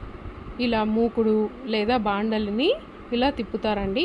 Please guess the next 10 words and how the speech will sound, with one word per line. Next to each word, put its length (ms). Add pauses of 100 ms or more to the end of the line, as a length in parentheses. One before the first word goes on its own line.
ఇది 180
మీకు 200
అలవాటు 400
ఉంటేనే 380 (140)
ఇలా 220
మిక్స్ 240
చేసుకోండి. 580 (1040)
ఫిష్ 220 (160)
చాలా 260 (100)
తొందరగా 380